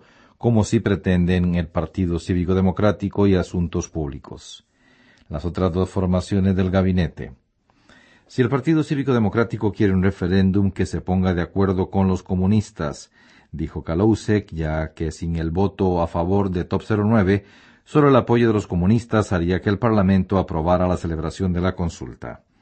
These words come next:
El Partido Socialdemócrata también se muestra contrario al referéndum para solucionar esta cuestión. El primer ministro Peter Nečas está a favor de que la eventual convocatoria de un referéndum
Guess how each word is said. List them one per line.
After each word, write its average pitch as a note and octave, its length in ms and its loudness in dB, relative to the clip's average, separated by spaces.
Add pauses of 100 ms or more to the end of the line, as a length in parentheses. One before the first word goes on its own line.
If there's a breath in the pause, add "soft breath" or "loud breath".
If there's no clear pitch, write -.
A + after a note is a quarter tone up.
(320 soft breath)
El F#2 160 -2
Partido A#2+ 380 2
Socialdemócrata G#2+ 760 0
también F#2 420 0
se F2 140 -4
muestra F#2 400 -2
contrario F#2 500 -2
al F2+ 100 -2
referéndum G#2 580 0 (300 loud breath)
para F2+ 200 0
solucionar E2 720 -4
esta E2+ 300 -6
cuestión. A1+ 540 -16 (960 soft breath)
El E2+ 100 -4
primer F#2+ 300 2
ministro G#2 500 2
Peter G2 320 0
Nečas G#2 480 0
está A2 200 -4
a F2+ 40 0
favor F2+ 460 -2
de E2+ 180 -4
que F#2+ 100 -8
la F2 120 -2
eventual E2+ 420 -4
convocatoria G2 720 0
de G2 80 -2
un A2+ 100 0
referéndum F2+ 640 -2